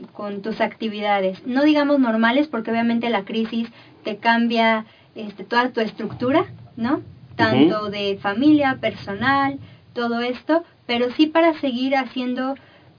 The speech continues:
Speaker 1: pues, tus, tu
Speaker 2: Todo lo que
Speaker 1: vida,
Speaker 2: estás
Speaker 1: ¿no?
Speaker 2: haciendo.
Speaker 1: Tu vida, ajá.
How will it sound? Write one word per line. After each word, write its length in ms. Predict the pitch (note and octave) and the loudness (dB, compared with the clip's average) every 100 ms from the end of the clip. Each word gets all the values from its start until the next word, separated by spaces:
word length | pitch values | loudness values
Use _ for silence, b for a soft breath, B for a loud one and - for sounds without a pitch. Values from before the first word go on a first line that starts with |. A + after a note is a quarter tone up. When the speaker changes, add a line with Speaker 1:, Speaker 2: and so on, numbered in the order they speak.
| _ _ _ _ _ - | _ _ _ _ _ -4
Speaker 1:
pues, 240 | A#3 A3 | -4 -4
tus, 200 | A3 G#3 - | -8 -10 -12
tu 60 | A3+ | 2
Speaker 2:
Todo 200 | A3+ - | 4 6
lo 60 | A2 | 4
que 60 | |
Speaker 1:
vida, 220 | G#2 A3 G3 | 4 2 2
Speaker 2:
estás 140 | G3 | 0
Speaker 1:
¿no? 60 | C4 | -2
Speaker 2:
haciendo. 260 | - A3+ B3 | -2 -2 -2
Speaker 1:
Tu 40 | |
vida, 260 | A#3 F#3+ A3+ | -2 -4 -6
ajá. 360 | A#3 - A#3+ | -10 -8 -6